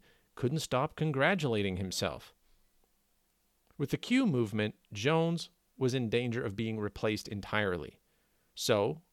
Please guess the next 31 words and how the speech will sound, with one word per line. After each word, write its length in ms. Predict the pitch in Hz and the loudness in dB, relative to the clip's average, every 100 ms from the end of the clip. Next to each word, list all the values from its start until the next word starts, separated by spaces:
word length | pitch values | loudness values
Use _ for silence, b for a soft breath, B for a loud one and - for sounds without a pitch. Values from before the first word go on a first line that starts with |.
| _ | _
he 140 | - | -4
went 200 | 110 104 | 0 2
on 120 | 107 | 0
the 120 | 117 131 | 2 0
offensive, 580 | 131 185 180 - - _ _ b b b | 0 0 0 -4 -10 _ _ b b b
questioning 760 | - 190 - 175 165 170 135 113 | 2 2 2 0 2 2 -2 -4
the 180 | 143 | 2
identity 560 | 139 117 170 175 120 98 | 2 4 2 2 -2 -4
and 180 | 107 123 | -4 0
legitimacy 640 | 139 117 147 208 139 - 101 | 0 2 2 4 2 2 0
of 160 | - | -2
Q, 300 | - 104 - _ b b b b | -6 -6 -6 _ b b b b
and 180 | 135 - | -4 -4
frequently 640 | - 226 247 143 113 101 | -2 0 0 -2 -4 -4
bashing 560 | 95 131 123 - 101 98 | 0 0 0 -4 -8 -4
the 120 | 113 | 0
anonymous 680 | 117 113 123 135 101 92 - | 0 0 0 0 -2 -6 -8
account. 500 | - - 127 104 - - _ _ _ _ _ _ _ _ _ _ _ _ _ - - | -10 -4 -4 -4 -6 -16 _ _ _ _ _ _ _ _ _ _ _ _ _ -10 0
Guests 560 | 165 156 131 - - - b b | 2 2 -2 -10 -16 -16 b b
would 200 | - 139 | -2 0
promote 500 | - 147 127 117 120 | 2 2 4 2 0
Q 260 | - - 220 | -8 -2 0
drops, 520 | 156 107 76 - - _ _ _ | 2 0 -2 -6 -14 _ _ _
and 140 | 123 120 | -4 2
Jones 480 | 151 226 180 151 - b b | 4 6 4 2 -4 b b
would 180 | 139 | -2
seethe 720 | - - - 196 175 120 101 104 | -2 -6 -4 -2 0 0 -2 -2
and 300 | 104 101 101 | -2 -2 -2
rant 420 | 175 185 95 - | 0 2 0 -2
about 300 | 98 110 - | 0 0 0
the 140 | 113 | -4